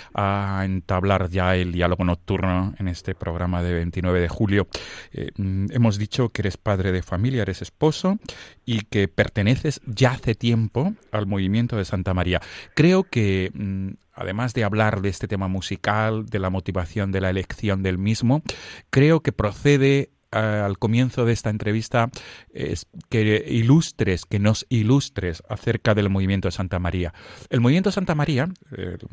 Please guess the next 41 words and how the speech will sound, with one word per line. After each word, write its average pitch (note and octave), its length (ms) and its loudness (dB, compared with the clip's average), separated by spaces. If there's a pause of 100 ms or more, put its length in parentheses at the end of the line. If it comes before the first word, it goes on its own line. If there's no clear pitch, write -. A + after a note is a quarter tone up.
(240)
los - 160 -6
matrimonios G#2+ 560 0
del A#2+ 80 0
movimiento A2+ 340 0
de A2 60 0
Santa A2 240 -4
María, A2+ 300 0 (400)
soy, A#2 580 4
es C3 300 4
el G#2 120 0
grupo, A2+ 460 2 (140)
o F2 300 -4
es G#2 180 -2
esta - 200 -2
institución A2+ 600 0
la G#2 80 2
que G2+ 100 -2
organiza F#2 440 0
el G2 80 0
aula F#2+ 200 2
familiar F#2 540 0 (180)
Padre F#2 240 0
Tomás E2+ 300 -4
Morales. E2+ 420 -2 (480)
Por - 140 0
tanto, A2 400 0
¿qué D3 260 2
es - 180 -6 (220)
este A#2+ 240 -4
movimiento A2 760 0 (120)
y - 60 -16
cómo D#3 360 0
lo C#3+ 180 0
conociste? B2 640 -4
¿Qué C#3 200 -8
te C#3+ 120 -6
enamoró A2 440 -4
de F#2 180 -4
ello, D#2+ 360 -8
José - 280 -10
Javier? F2+ 460 -8